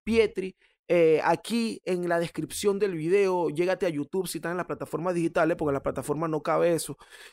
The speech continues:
Llégate al video en YouTube, en el canal de Daniel Lara Farías, pone ahí el corito histórico y todo eso. Te encuentras la bibliografía para que tú revises todos los documentos y bueno, y todo esto que nosotros revisamos, si quieres abundar también más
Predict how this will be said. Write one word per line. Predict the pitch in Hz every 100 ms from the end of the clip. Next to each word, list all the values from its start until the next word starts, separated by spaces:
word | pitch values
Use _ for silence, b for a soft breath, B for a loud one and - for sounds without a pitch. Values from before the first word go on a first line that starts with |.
| B
Llégate | 170 214 214 202 180
al | 156 165
video | 156 165 170 208
en | 196
YouTube, | 156 147 240 170
en | 156
el | 151
canal | 156 170
de | 190
Daniel | 175 151 147
Lara | 170 170
Farías, | 156 202 165
pone | - 170
ahí | 175
el | 165
corito | 156 151 170
histórico | - 190 156 156
y |
todo | 147 185 190
eso. | 160 123 B B B _ _
Te | -
encuentras | 156 180 175 190
la | 175
bibliografía | 160 151 139 131 185 165 139 _
para | 143 139
que | 143
tú | - 165
revises | 170 175 190 165 170 -
todos | - 233 233 214 202 185
los | 165 165
documentos | 156 165 175 170 196
y |
bueno, | 185 - 254
y | 226
todo | - 196 196
esto | 202
que | 196
nosotros | 170 143 160 190
revisamos, | 185 156 139 233 185
si | 156
quieres | 175 196
abundar | 202 165 131 131 294 -
también | 170 185 190
más | 208 220